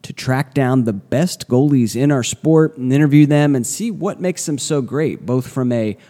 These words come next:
mindset perspective, but also just the techniques, and hear some of their stories. My guest today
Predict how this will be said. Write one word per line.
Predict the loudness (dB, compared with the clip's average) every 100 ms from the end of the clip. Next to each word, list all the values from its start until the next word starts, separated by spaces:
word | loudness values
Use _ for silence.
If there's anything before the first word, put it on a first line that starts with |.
| _ _
mindset | -6 -2 -2 -4 -2 -2 -2
perspective, | -6 -6 -6 -4 -4 -4
but | -2
also | -4 -2 -4
just | -4 -10
the | -10
techniques, | -8 -8 -4 -2 -2 -6 -16 -20 -20 -20 -20 _ _ _ _ -6
and | -2 0 0 -4 -14
hear | 0 0
some | 2 0 -2
of | -2
their | -6
stories. | -8 -6 -4 -4 -6 -10 -16 _ _ _
My | -6
guest | -2 -2 -4
today | -4 0 2 2 0